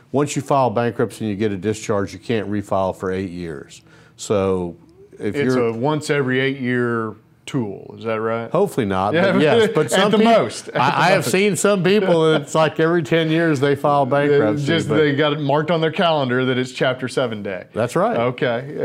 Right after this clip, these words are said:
Speaker 1: That's right.
Speaker 2: So, you know, when you said that, you know, at, at the point where somebody's filing Chapter seven, you know, your credit isn't your concern. You know, if,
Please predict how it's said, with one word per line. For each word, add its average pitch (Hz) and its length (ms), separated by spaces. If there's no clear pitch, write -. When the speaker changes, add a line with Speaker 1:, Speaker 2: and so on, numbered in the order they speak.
Speaker 1:
That's 131 180
right. 127 200
Speaker 2:
So, 160 260
you 208 340
know, 151 120
when 160 280
you 165 100
said 151 460
that, 143 320
you 143 80
know, 113 200
at, 151 160
at 139 220
the 139 140
point 190 380
where 139 100
somebody's 131 480
filing 123 360
Chapter 117 360
seven, 117 560
you 120 160
know, 107 40
your 117 180
credit 135 720
isn't 120 320
your 107 180
concern. 123 400
You 147 80
know, 120 120
if, 117 140